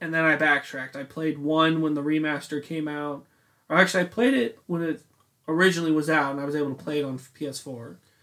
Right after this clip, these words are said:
And then the remaster came out. Played that. Played Scholar of the S-, uh,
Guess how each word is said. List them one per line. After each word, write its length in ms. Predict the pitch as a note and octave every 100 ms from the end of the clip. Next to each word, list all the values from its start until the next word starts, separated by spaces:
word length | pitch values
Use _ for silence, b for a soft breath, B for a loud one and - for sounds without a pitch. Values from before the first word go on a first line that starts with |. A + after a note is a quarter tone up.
| _ _ -
And 220 | D3+ D3
then 280 | E3 A#3+ C4+
the 60 | G3
remaster 560 | F3+ E3+ D#3 D3 D#3
came 220 | - D3 C#3
out. 280 | C3 C#3
Played 300 | - F#3 G3
that. 480 | F#3+ D#3 D3+ D3 -
Played 260 | - F3 E3
Scholar 360 | - E3 D#3
of 80 | D3
the 40 | C#3+
S-, 140 | - - _
uh, 400 | D#3 D3+ D3 D3